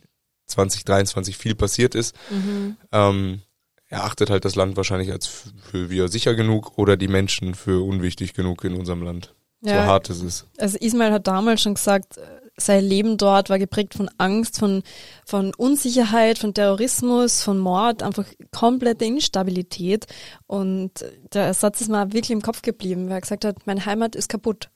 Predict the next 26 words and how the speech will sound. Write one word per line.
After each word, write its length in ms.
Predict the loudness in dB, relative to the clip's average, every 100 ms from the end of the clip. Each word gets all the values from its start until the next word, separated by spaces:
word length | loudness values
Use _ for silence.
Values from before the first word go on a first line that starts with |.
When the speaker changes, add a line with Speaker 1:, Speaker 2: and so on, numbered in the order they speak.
| _ _ _
Speaker 1:
Mhm. 460 | -4 -2 -2 -4 -6 -6
Speaker 2:
Und 140 | -2
es 140 | -2
ist 220 | -2 -4 -6
keine 420 | -2 0 2 -2
Option, 460 | -4 0 2 2
dorthin 300 | 0 0 -2
zu 180 | -2 -6
gehen. 320 | -6 -6 -6
Also 160 | -6 -6
das 140 | -2
hat 120 | -2 0
er 80 |
wirklich 280 | 0 2 -2
so 60 | -4
gesagt, 300 | -4 -4 -2
wieder 180 | -4 0
zurück 300 | 0 0 -2
in 60 |
den 140 | -4 -4
Irak 340 | -4 -4 -6
zu 100 | -6
gehen, 220 | -4 -2
ist 160 | -4 -8
keine 420 | -8 -4 -4 -4
Option. 540 | -8 -6 -4 -2 -4